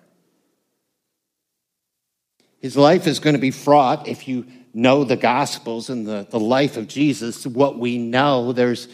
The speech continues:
many, many crises that happen.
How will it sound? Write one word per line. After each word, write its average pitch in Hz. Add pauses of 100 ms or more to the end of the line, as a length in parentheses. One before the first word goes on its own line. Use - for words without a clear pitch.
(280)
many, 151 (160)
many 139 (100)
crises -
that 120
happen. 139